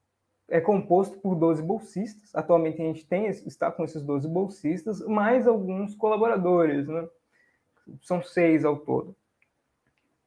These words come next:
Ah, eventualmente vão ser abertos processos seletivos, vocês vão poder entrar, né, fazer parte do grupo a partir do segundo período, e, e, de fato, conhecer o pet mais a fundo, de dentro, né, ver exatamente como as coisas funcionam.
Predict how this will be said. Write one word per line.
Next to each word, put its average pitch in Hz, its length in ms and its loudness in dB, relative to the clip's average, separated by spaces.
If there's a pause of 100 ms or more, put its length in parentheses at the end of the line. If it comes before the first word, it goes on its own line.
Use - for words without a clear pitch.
(160)
Ah, 139 460 -4
eventualmente 220 520 4
vão 160 100 -2
ser 160 120 -2
abertos 131 320 0
processos 143 300 -10
seletivos, 202 840 0
vocês 156 140 -2
vão 156 120 0
poder 156 800 4
entrar, 143 640 2
né, 123 480 -6
fazer 143 180 0
parte 139 260 2
do 135 80 -4
grupo 131 220 -8
a 147 80 -10
partir 143 180 -6
do 139 60 -4
segundo 127 280 -6
período, 147 880 2 (440)
e, 135 760 -4
e, - 20 -4
de 139 80 -6
fato, 170 240 8
conhecer 190 640 4
o 160 160 2
pet 165 360 4
mais 147 200 -4
a 143 60 -2 (180)
fundo, 160 360 0
de 135 100 -4
dentro, 160 560 0
né, 131 300 0
ver 143 160 -2
exatamente 139 420 -2
como 143 120 -4
as 139 60 -8
coisas 131 240 -10
funcionam. 127 580 -8